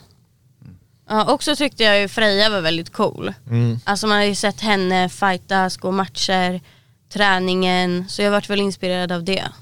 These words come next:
Speaker 2: Mm.
Speaker 1: Och ville testa därför.
Speaker 2: Ja, hon är, men hon är cool.
Speaker 1: Mm.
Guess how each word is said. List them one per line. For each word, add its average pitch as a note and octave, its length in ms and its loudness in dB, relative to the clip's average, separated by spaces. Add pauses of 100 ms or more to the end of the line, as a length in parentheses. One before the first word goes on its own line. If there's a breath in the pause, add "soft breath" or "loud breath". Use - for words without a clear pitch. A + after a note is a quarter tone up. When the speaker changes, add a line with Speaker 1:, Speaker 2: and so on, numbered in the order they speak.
(400 soft breath)
Speaker 2:
Mm. G2+ 240 -18
Speaker 1:
Och - 100 -16
ville F3+ 160 -4
testa F#3 360 -8
därför. - 360 -8 (1600)
Speaker 2:
Ja, A2+ 240 2
hon A#2 140 0
är, G#2 220 0
men G#2+ 100 2
hon A#2 160 0
är B2 60 -4
cool. A#2+ 220 -10 (300)
Speaker 1:
Mm. F#3+ 300 -2